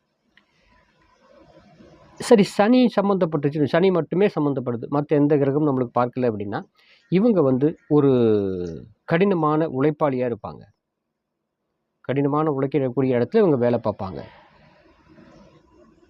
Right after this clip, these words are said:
இவங்க உடம்புக்கு எந்த வித பிரச்சனையும் இவங்களுக்கு வராது. ஆனா உழைப்பை மட்டும் கடினமா ஒருத்தர் கொடுத்துட்டு இருப்பாங்க.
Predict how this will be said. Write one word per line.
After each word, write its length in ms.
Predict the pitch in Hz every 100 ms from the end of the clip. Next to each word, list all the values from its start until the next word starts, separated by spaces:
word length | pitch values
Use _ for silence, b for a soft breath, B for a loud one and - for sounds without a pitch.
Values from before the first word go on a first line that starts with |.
| _ _ _ _ 147 165
இவங்க 240 | 165 156 147 135 127 123 117 117 - 156
உடம்புக்கு 340 | 185 185 156 151
எந்த 160 | 165 185
வித 100 | 170 143
பிரச்சனையும் 320 | 131 143 156
இவங்களுக்கு 300 | 143 131 127 117
வராது. 280 | 113 120 131 214 _ _ 135
ஆனா 120 | 139 135
உழைப்பை 260 | 139 175 160
மட்டும் 260 | 143 143 269 - -
கடினமா 360 | 139 151 147 170
ஒருத்தர் 300 | 143 131 175 147
கொடுத்துட்டு 300 | 127 131 120
இருப்பாங்க. 260 | 143 202